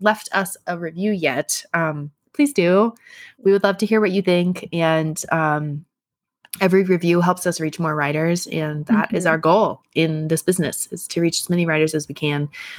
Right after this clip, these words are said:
Speaker 1: inspire them to build sustainable, fulfilling writing lives. So, um,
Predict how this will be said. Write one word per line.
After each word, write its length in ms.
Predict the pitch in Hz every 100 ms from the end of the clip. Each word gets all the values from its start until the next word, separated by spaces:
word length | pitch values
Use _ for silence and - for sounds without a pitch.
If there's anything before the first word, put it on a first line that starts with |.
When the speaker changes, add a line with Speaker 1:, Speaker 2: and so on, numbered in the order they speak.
| - -
Speaker 1:
inspire 420 | 147 143 147 143
them 180 | 143 143
to 100 | 147
build 380 | 143 139 135 - - - -
sustainable, 600 | - 180 214 214 208 208
fulfilling 400 | 208 202 208 190
writing 240 | 190 202
lives. 420 | 160 143 156 - -
So, 360 | - - - 196 - - - _ -
um, 460 | 185 180 156 147